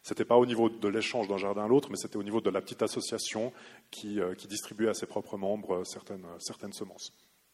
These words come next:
En Suisse, on est un peu plus cool. Donc c'est limité au domaine professionnel, mais bon, vous voyez, c'est, c'est l'essentiel de la production quand même, les professionnels. Et puis, on a toujours des exceptions. Et puis même quand on n'est pas dans, dans les exceptions,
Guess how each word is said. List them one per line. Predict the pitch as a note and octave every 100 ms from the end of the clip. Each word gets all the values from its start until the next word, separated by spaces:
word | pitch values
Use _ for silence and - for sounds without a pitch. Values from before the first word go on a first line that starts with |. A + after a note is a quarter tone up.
| _ _ - _ -
En | -
Suisse, | - C#3+ D3
on | A#2
est | A2
un | G2+
peu | C3
plus | -
cool. | - A#2+ G2 - - - - -
Donc | G#2
c'est | -
limité | A2 C3+ C3 C#3
au | G#2+
domaine | G#2+ G2+
professionnel, | - A2+ A2+ G#2+ C3 B2 G2+
mais |
bon, | F#2+ F2 D#2+
vous |
voyez, | F#2+ A2 G2
c'est, | - E2+
c'est | - F#2
l'essentiel | G#2+ G#2 - G#2
de |
la | G2+
production | - B2+ - G#2
quand | G2
même, | F2+
les | F2+
professionnels. | - G2+ F#2+ G2+ F#2+ - _ - - - - - - - - -
Et | G#2+
puis, | - A#2+
on | A#2+
a | G2+
toujours | - - A2+
des | G2+ G2+
exceptions. | - B2 - - F#2+
Et | F#2+
puis | G#2+
même | A2 C#3 B2+
quand | A2+ G#2
on |
n'est | G2
pas | B2 B2
dans, | G#2 G2
dans | G2
les | G#2
exceptions, | G#2 - - - G#2+